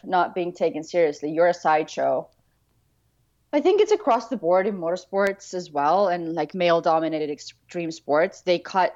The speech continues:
the race times for women, and, yeah, they put them at times where it's, like, before the actual race so that the spectators don't even know to come early,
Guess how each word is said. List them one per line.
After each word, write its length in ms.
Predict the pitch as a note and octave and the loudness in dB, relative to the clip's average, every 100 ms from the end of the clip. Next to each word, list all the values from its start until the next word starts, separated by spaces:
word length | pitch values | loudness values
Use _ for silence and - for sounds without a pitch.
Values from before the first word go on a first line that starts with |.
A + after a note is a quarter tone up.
| _ | _
the 220 | E3+ D#3 D3 | 0 0 2
race 240 | F3+ G#3 | -2 -2
times 420 | - G#3 G3 G3 | -4 -2 -2 -4
for 160 | - F#3 | -4 -2
women, 760 | F3 F#3 F3+ F3 F3 F3 F3 - - | 0 0 2 0 0 -4 -8 -12 -4
and, 600 | E3 D#3+ D3+ D3+ D#3 C#3+ | 0 0 0 -4 -6 -8
yeah, 220 | F3 F3 | -2 0
they 140 | D3+ D#3 | 0 -4
put 240 | G3 F3+ | -6 -6
them 160 | F3+ E3+ | -4 -6
at 100 | - | -8
times 500 | - D#3 D#3 D#3 D#3 | -6 -4 -4 -4 -6
where 540 | D3 D3 C#3+ C#3+ C#3 - _ _ _ - | -2 0 0 0 -4 -8 _ _ _ -2
it's, 200 | F3 - | -2 0
like, 240 | D#3 C#3+ | -2 -2
before 400 | E3+ E3+ E3 E3 | -4 -2 2 2
the 140 | D#3+ - | 2 0
actual 500 | C3 - - G3+ G#3 | -2 -6 -6 -4 -2
race 480 | A#3 D4+ F4 - - | -2 -2 -6 -12 -14
so 240 | - G3 | -2 0
that 160 | G3 F3 | 2 -2
the 80 | F#3+ | -4
spectators 640 | - F#3 - G3 E3+ F3 | -4 -4 -4 -4 -4 -6
don't 240 | F3 G3 F3 | -6 -6 -6
even 260 | D#3+ D#3+ | -6 -6
know 440 | D3+ D#3 D3+ D#3 E3 | -4 -4 -4 -6 -12
to 80 | - | -14
come 280 | - D#3+ D3+ | -6 -4 0
early, 500 | D#3 E3 G3 B3 | 0 2 0 -2